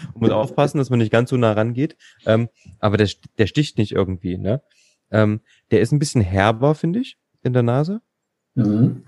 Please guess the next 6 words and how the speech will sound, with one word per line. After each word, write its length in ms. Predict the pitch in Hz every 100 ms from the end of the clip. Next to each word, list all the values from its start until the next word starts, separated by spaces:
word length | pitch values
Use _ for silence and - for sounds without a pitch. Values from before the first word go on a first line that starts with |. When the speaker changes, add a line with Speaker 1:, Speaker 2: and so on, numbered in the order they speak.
| -
Speaker 1:
Ähm, 400 | 117 113 110 113 - - _ _ _ _ _ _ _ _ _ _ _
und 160 | - 107
ja, 300 | 135 170 101 _ _
also 160 | 113
diesen 240 | 110 120 110
Rauch 560 | 90 90 123 - -